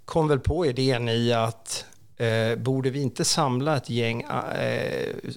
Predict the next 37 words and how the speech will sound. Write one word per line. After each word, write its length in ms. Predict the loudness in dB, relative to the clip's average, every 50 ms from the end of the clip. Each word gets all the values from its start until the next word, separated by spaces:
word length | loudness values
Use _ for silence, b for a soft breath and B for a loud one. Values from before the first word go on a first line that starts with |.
| -10 -10
idrottskillar? 1000 | -8 -6 -6 -4 -2 -2 -2 -2 -2 -4 -6 -6 -4 -4 -4 -4 -4 -8 -8 -6
För 120 | -4 -4
det 60 | -4
var 120 | -2 -2 -2
ju 80 | -2
liksom 260 | -2 -4 -4 -4 -4
det 180 | -2 -2 -2 -2
nätverket 680 | -4 -6 -6 -6 -8 -8 -6 -6 -6 -6 -8 -8 -6 -2
vi 240 | 0 0 0 0
hade. 420 | -2 -2 -6 -8 -8 -8 -8 -6 -6
Och 160 | -6 -8 -8
så 180 | -6 -6 -6 -4
gå 200 | -2 0 0 0
igenom 460 | 2 0 0 0 -2 -4 -4 -4 -6
om 160 | -6 -4 -2
de 200 | -2 -2 -2 -2
vill 100 | -6 -6
köpa 380 | -6 -6 -6 -6 -6 -4 -4 -2
in 240 | -2 0 0 0
sig 420 | -2 -2 -4 -4 -4 -4 -6 -8 -8
i 40 | -6
detta 560 | -6 -6 -6 -8 -10 -12 -8 -6 -4 -4 -4
och, 400 | -4 -4 -4 -6 -6 -8 -12 B B B B B B B B B B B B
och 140 | -8 -4 -2
ta 160 | 0 0 0
en 80 | 0 0
diskussion 500 | -2 -2 -2 -2 -2 0 0 0 0 0
runt 260 | -2 -2 -2 -2 0
det. 460 | 0 0 0 0 0 -2 -2 -4 -4 -4
Och, 500 | -2 -2 -2 -2 -4 -8 -16 -8 -2 0
eh, 220 | 0 2 2 0
sen 220 | 0 0 0 0 2
behöver 420 | 2 4 4 4 2 2 0 -2
vi 160 | -2 0 0
nog 220 | 2 2 2 2 0
en 100 | -2 -4
reklambyrå. 1200 | -6 -6 -2 0 0 0 0 0 0 -2 -2 0 2 2 2 2 2 2 0 -2 -4 -4 -4